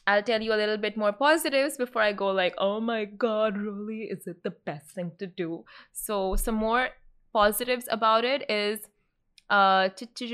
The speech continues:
t-, they are environmentally friendly and perfectly suited for people of determinations and senior ci-, uh, senior residents. So these are all the positives about it. And we actually put up this post on our Instagram yesterday afternoon,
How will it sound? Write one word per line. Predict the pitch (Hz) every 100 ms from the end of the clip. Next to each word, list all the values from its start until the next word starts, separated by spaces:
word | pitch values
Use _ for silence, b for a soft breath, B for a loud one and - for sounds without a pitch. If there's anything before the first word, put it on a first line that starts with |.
| 233
t-, | 240
they | 226 240
are | - 226
environmentally | 220 214 208 202 208 214 214 214
friendly | - 196 190 208 233 -
and | 202 208
perfectly | - 240 254 269 254
suited | 240 240 233
for | 233
people | 208 220 220
of |
determinations | 196 196 196 196 190 196 - 226 233 -
and | 185 185 196
senior | - 202 190
ci-, | 196 190 185
uh, | 185 190
senior | - 214 202
residents. | 180 190 202 208 262 - _ b b
So | - - 214 202 214 - _ _ _ _ -
these | 233 311
are | 427 -
all | 226 240 262 240
the | 208 208 196 - -
positives | 208 202 220 233 233
about | 233 226
it. | 247 277
And | 220 240
we | 262
actually | 262 - 311
put | 320 247
up | 254
this | 247
post | - 202 226 -
on | 208
our |
Instagram | 202 196 - 214 208 196 208 -
yesterday | 190 196 - 233 208 196
afternoon, | 170 196 - 190 185 254